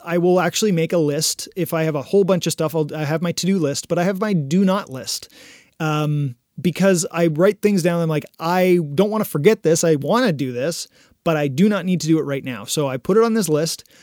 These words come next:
so that my brain can kinda go, "Yep, good. We remembered this, what's written down," because our brains are good at coming up with ideas, they're not good at storing them. Um, so my brain, it, it feels satisfied and it can stop thinking about that idea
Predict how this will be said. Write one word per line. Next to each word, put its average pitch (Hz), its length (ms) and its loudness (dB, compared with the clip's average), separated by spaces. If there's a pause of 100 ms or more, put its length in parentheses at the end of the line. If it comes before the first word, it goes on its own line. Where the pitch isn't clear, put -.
so 180 160 0
that 156 120 0
my 160 120 -2
brain 175 440 0
can 160 220 -4
kinda 160 240 -4
go, 143 180 -2
"Yep, 170 240 2 (300)
good. 175 340 2
We 160 160 0
remembered 185 480 4
this, 185 240 2
what's 156 180 -4
written 180 300 2
down," 170 300 0
because 170 180 -2
our 156 80 0
brains 208 260 0
are 202 60 2
good 180 140 2
at 151 100 2
coming 160 240 -6
up 160 80 -8
with 160 80 -10
ideas, 156 260 -2
they're 139 60 -6
not 147 140 -6
good 147 100 -4
at 127 80 -8
storing 143 400 -4
them. 156 220 -6 (400)
Um, 151 320 -4
so 180 160 2
my 165 140 0
brain, 185 340 2
it, 160 200 -2
it 156 100 -10
feels 165 260 2
satisfied 180 460 0
and 175 100 -4
it 143 80 -10
can 151 80 -4
stop - 500 0
thinking 160 340 -4
about 131 260 -4
that 131 180 -6
idea 131 400 -8